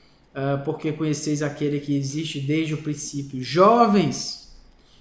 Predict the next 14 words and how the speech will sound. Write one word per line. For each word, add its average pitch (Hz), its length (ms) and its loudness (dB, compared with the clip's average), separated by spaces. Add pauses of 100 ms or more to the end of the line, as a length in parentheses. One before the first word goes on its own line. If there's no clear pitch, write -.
(100)
eu 160 140 -4
vos 175 140 -4
escrevo 185 640 0
porque 156 320 -6
tendes 156 340 -6
vencido 156 460 -4
o - 20 -2
maligno. 151 640 0
Filhinhos, 214 580 4
eu 190 100 2
vos 185 220 -4
escrevi", 165 760 -4
e 160 40 -2
aí 151 480 -4